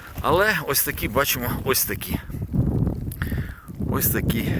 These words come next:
коріння. Ось такі. Це слабкі коріння, як слабкі. Для нас тут нормально, ми їх посадимо і вони будуть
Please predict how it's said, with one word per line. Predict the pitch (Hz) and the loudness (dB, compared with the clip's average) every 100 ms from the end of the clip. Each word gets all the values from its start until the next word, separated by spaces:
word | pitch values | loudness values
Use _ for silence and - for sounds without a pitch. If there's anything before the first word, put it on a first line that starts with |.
| - - | 0 4
коріння. | 107 98 - - - - - - - - - - - - _ _ - - - - | 4 4 2 0 -2 -6 -10 -10 -10 -12 -16 -18 -18 -20 _ _ -20 -20 -20 -6
Ось | 123 - | -4 -2
такі. | 214 - - | -4 -6 -10
Це | - - 151 | -10 -2 2
слабкі | - 127 - 117 | 4 2 0 -4
коріння, | - 180 247 233 135 | 2 2 4 4 2
як | 117 95 | 2 0
слабкі. | - 101 - 85 - - - - - - | 0 -2 -4 -12 -12 -16 -16 -14 -14 -8
Для | 110 151 | -2 0
нас | 202 208 - | 2 2 2
тут | 160 - 156 127 | -2 0 -4 0
нормально, | 143 151 135 110 | 0 2 4 6
ми | 127 | 4
їх | 123 | 4
посадимо | 135 - 160 120 101 | 2 2 2 2 0
і | |
вони | 101 123 135 | 0 0 0
будуть | 120 120 - | 0 -2 -4